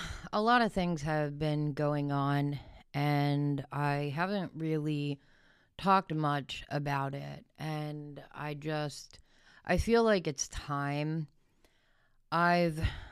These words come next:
gone through a lot in my life, and obviously, a lot of people have hurt me. And these people say some pretty nasty things about me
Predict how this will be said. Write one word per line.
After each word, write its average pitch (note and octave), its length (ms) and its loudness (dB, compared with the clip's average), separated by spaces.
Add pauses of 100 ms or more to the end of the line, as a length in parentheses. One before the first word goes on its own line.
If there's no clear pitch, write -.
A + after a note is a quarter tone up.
(300)
gone G3+ 300 6
through F#3+ 200 2
a D#3+ 60 2
lot C#3 240 2
in C#3 100 -4
my B2+ 140 -4
life, C3+ 560 -12 (540)
and D3 1000 0
obviously, C#3+ 1120 0 (540)
a E3+ 140 2
lot E3 240 8
of D3 80 2
people C#3 320 0
have C3 140 -4
hurt C3+ 260 -2
me. B2 380 -10 (840)
And D3+ 720 4 (100)
these D#3 560 4
people D3 800 6 (440)
say D#3+ 380 2
some C#3+ 500 2
pretty F3+ 340 8
nasty D3 560 -2
things C3 400 -6
about B2 360 -8
me F#2+ 260 -10